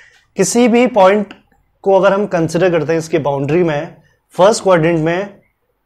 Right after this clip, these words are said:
एक्स की वैल्यू भी पॉजिटिव होगी, वाई भी पॉजिटिव होगा। ये आप नाइन्थ क्लास से पढ़ते हुए आ रहे हैं कि ये प्लस प्लस होता है,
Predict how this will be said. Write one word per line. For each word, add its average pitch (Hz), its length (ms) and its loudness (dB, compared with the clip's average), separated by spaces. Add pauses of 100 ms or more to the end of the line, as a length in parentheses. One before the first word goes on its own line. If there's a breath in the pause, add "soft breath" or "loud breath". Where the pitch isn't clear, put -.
(120)
एक्स 165 260 -2
की 202 100 0
वैल्यू 185 260 2
भी 190 160 0
पॉजिटिव 180 460 2
होगी, 180 280 -2 (1300)
वाई 147 280 0
भी 151 160 0
पॉजिटिव 165 440 2
होगा। 165 380 -2 (240)
ये 147 80 0
आप 160 280 2 (760)
नाइन्थ 170 280 0
क्लास 190 240 2
से 196 60 0
पढ़ते 170 240 -2
हुए 175 80 0
आ 160 60 2
रहे 170 140 -2
हैं 175 60 -6
कि 165 240 -4
ये 170 80 0
प्लस 156 360 -6
प्लस 180 260 -4
होता 190 300 0
है, 190 80 -16